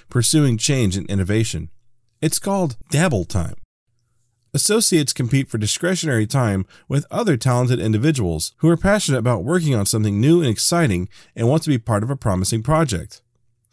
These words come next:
Assembling a self-motivated, self-directed team gives ownership over people who want to contribute. A project won't go anywhere if people aren't motivated to take it on. At any given time, Gore has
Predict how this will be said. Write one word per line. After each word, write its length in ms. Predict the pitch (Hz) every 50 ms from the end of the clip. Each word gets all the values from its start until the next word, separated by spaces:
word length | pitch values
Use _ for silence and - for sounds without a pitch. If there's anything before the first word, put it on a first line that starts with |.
| - - - _ _ _ _ _ _ -
Assembling 480 | 139 143 - 202 208 214 208 208 185 139
a 60 | 113
self-motivated, 920 | - - 147 131 123 - 127 143 170 180 185 180 190 185 185 190 190 165 - - - - - _ _ _ _
self-directed 720 | - - - - 165 165 160 - 160 143 127 - 120 104 -
team 440 | - - 170 156 127 107 101 98 - _ - - _ -
gives 220 | 131 123 117 - -
ownership 560 | - 185 220 226 180 120 - - 110 101 101 -
over 220 | - 123 117 120
people 320 | 113 113 160 160 - 120 104
who 180 | 107 113 110
want 160 | 113 120 117 -
to 100 | - 107
contribute. 560 | 110 107 101 - - 165 151 120 85 69 - _ _ _ _ _ _ _ _ _ -
A 60 | 151
project 440 | - - 208 247 254 233 208 170 165
won't 220 | 160 156 123 101
go 160 | 117 139 175
anywhere 320 | 196 165 110 92 87 85 87
if 100 | 85 -
people 260 | - 123 113 117 110 -
aren't 200 | 107 113 - -
motivated 520 | 101 107 139 139 110 98 90 87 87 82
to 80 | - 90
take 240 | - 107 95 - -
it 60 | 92
on. 340 | 98 135 131 104 113 123 - - - - - _ _ - - -
At 140 | 123 127 135
any 160 | 170 214 247
given 300 | 196 208 202 180 185 151
time, 460 | - - 123 95 87 85 107 113 - - _ - - - - - - - -
Gore 240 | - 175 208 233 233
has 280 | 180 185 151 131 -